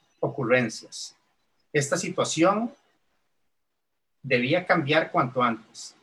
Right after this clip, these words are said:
Sin duda, la política del Banco Central de Costa Rica no puede alcanzar sus objetivos si los agentes económicos no le tienen confianza. Para efectos prácticos, la credibilidad representa el principal activo de un banco central.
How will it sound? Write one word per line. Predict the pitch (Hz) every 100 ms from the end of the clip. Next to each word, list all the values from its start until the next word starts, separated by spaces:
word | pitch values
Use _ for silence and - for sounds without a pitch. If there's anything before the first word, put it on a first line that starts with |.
| _
Sin | - 156 127 113
duda, | 151 180 208 - _
la | 139 127
política | 123 123 160 165 127
del | 110
Banco | 139 147 175
Central | 175 147 165 165
de | 127
Costa | 135 160 180
Rica | 151 151 190 185 _ _ _ _
no | 117 127 143
puede | 170 170
alcanzar | 170 123 113 160 143 -
sus | 160 143
objetivos | 165 - 170 170 180 - _ _ _ _
si | - - 185
los | 208 -
agentes | 143 160 170 180
económicos | - 123 139 160 165 175 175 -
no | 135 127
le | 135
tienen | 127 123 135
confianza. | - 113 - 107 98 - - _ _ _ _ _ _ _ _ _ _ _ _
Para | - 113
efectos | 123 123 165 -
prácticos, | 165 175 - 170 185 - -
la | 139 127
credibilidad | 131 117 110 123 139
representa | 160 135 147 156 170
el | -
principal | 131 120 - 151
activo | - - 156 165 147
de |
un | 127
banco | 120 131 139
central. | 135 110 160 165 156